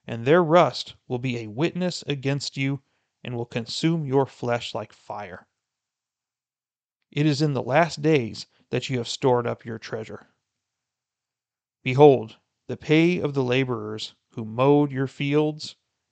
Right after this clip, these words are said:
and which has been withheld by you, cries out against you,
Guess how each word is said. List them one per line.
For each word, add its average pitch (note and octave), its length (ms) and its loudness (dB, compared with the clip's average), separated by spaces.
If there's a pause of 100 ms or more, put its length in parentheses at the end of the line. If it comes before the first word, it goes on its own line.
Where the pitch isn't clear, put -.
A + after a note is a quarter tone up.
and B2 100 -6
which B2 140 -2
has C3+ 100 -2
been A#2+ 220 -6
withheld B2+ 460 0
by D3 140 0
you, D#3+ 320 -4 (680)
cries F3 320 -4
out F#3 160 2
against C#3+ 540 -4
you, G2+ 200 -16